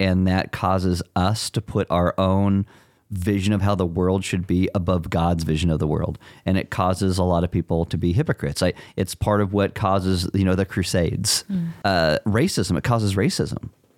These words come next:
Speaker 1: You know, this
Speaker 2: Mm-hmm.
Speaker 1: is, this is what the kingdom of God's supposed to look like, not realizing the multi-ethnic vision that God has in the scriptures.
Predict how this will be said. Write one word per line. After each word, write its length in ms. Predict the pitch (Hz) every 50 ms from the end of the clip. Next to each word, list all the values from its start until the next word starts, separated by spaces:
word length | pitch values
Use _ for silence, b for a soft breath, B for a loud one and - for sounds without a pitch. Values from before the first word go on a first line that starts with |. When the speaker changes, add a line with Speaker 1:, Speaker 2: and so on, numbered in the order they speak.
| _ _ _ _ _ _ _ _ -
Speaker 1:
You 80 | 85
know, 60 | 87 92
this 160 | 101 107 98
Speaker 2:
Mm-hmm. 80 | 113 107
Speaker 1:
is, 100 | 95 -
this 180 | 127 143 -
is 140 | 127 107 101
what 160 | 107 104 98
the 60 | -
kingdom 280 | - - 113 107 101 92
of 80 | 87 92
God's 300 | 101 92 90 85 82 -
supposed 300 | - - 92 85 - -
to 60 | 87
look 220 | 87 87 85 -
like, 240 | 90 78 78 76 -
not 280 | 104 98 104 107 - -
realizing 500 | 98 95 90 87 90 90 92 98 92 87
the 80 | 85 87
multi-ethnic 640 | 90 90 87 - 98 - - 87 - 90 78 -
vision 360 | 80 85 85 87 90 87 85
that 380 | 82 80 78 - - _ - -
God 220 | - 85 85 90
has 240 | 87 85 85 85 85
in 80 | 85 85
the 80 | 85
scriptures. 500 | - - 160 160 - - - - - -